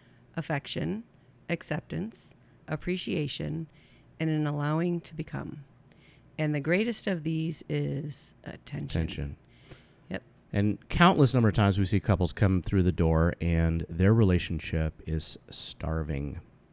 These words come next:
Speaker 1: Yes.
Speaker 2: They are not feeding the relationship. They're not giving attention to the relationship, to each other. And, and most of all, they're not giving attention to themselves.
Speaker 1: Most of all. You know, and I think that's what we do is we put ourselves last,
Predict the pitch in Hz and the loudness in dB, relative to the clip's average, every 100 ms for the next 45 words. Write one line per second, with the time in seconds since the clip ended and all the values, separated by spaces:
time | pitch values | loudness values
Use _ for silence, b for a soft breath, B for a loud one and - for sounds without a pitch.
0 | _ 73 - - - - b b b b | _ -12 -12 -16 -18 -20 b b b b
1 | 107 101 95 90 - 117 113 110 104 98 | 6 6 6 4 2 4 6 6 6 6
2 | 98 90 95 98 90 87 85 82 85 80 | 4 4 0 2 2 2 0 0 0 -2
3 | 80 113 98 - 95 92 - 110 104 92 | -2 -2 -2 0 -2 -2 -2 2 4 4
4 | 87 87 - 85 - 85 85 - 123 113 | 4 2 2 -4 0 0 0 2 2 4
5 | - 92 87 85 B B B 104 101 104 | 4 4 4 2 B B B 4 4 4
6 | - 95 92 90 85 85 101 185 - 95 | -2 -2 0 0 0 2 4 4 4 4
7 | 87 90 90 110 110 85 110 - 92 - | 4 4 2 0 0 0 -2 -4 -8 -8
8 | 73 - 123 - - - b b b b | -6 -2 -2 -4 -12 -18 b b b b
9 | b 165 156 147 - 156 131 131 - - | b 0 2 2 -2 -4 -4 -8 -12 -20
10 | - 156 156 147 156 151 202 190 - 175 | -6 0 2 2 2 2 -2 -4 0 0
11 | 170 170 156 143 151 147 127 147 139 - | 0 0 0 0 0 0 0 0 -2 -4
12 | 151 143 196 208 - 180 156 139 131 143 | -4 -2 -2 -2 -2 -4 -2 -4 -4 -6
13 | - | -12